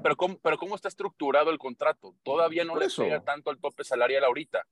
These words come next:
Speaker 2: Por eso,
Speaker 1: Es a
Speaker 2: pero
Speaker 1: lo
Speaker 2: ya,
Speaker 1: que
Speaker 2: ya,
Speaker 1: voy.
Speaker 2: ya firmó un
Speaker 1: ¿Me
Speaker 2: acuerdo.
Speaker 1: explicó? Ah, no, bueno,
Speaker 2: Bueno,
Speaker 1: el, el
Speaker 2: vamos.
Speaker 1: contra-, el contrato ya lo tiene. Y, y por cierto, ¿qué forma lo hemos platicado? ¿Cómo firmó con su agente la, este, esta Jean Lin?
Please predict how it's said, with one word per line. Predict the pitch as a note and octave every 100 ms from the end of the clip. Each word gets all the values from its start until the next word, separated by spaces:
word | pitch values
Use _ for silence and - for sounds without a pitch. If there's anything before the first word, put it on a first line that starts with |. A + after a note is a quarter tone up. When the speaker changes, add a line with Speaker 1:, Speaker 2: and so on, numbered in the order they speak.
| _ _ -
Speaker 2:
Por | F3+
eso, | C#4 A#2
Speaker 1:
Es |
a | F#2
Speaker 2:
pero | A#2
Speaker 1:
lo | C3
Speaker 2:
ya, |
Speaker 1:
que | D#3+
Speaker 2:
ya, | -
Speaker 1:
voy. | C#3+
Speaker 2:
ya | C#3+ D3+
firmó | E3+ C3+
un | C#3+
Speaker 1:
¿Me |
Speaker 2:
acuerdo. | D3+ F#3 G3+
Speaker 1:
explicó? | A#2+ D#3+ - _ _ _ _ -
Ah, | D3+
no, | E3+
bueno, | D#3 C#3
Speaker 2:
Bueno, | C#3
Speaker 1:
el, |
el | C3+
Speaker 2:
vamos. | A#2+ G3 G3+
Speaker 1:
contra-, | G3 D#3
el |
contrato | F3 D#3+ F#3 F#3 F3+
ya | E3
lo | D3
tiene. | B2 G#2+ - _
Y, | C3+ D#3
y | D#3
por | D#3 C#3+
cierto, | F#3 F#3+ A#2 - B2+
¿qué | F3
forma | - F3+ F3+
lo | E3+
hemos | F3
platicado? | D#3+ B2+ C3 D3+ E3+ F#3+ _ _ _ _ -
¿Cómo | D#3 D#3+ E3 D3+
firmó | B2+ B2 B2 C3+ D3+ -
con | A#2 A#2 A2 A2 A2
su | -
agente | A2 - C3 A#2+ B2
la, | A2 F#2+ D#2+ D#2 A1+ _ _ _
este, | _ - G#2
esta | G#2 - B2 A2 F#2+ - _ _ _ _ _ -
Jean | G#2 B2
Lin? | A#2 A#2 E3+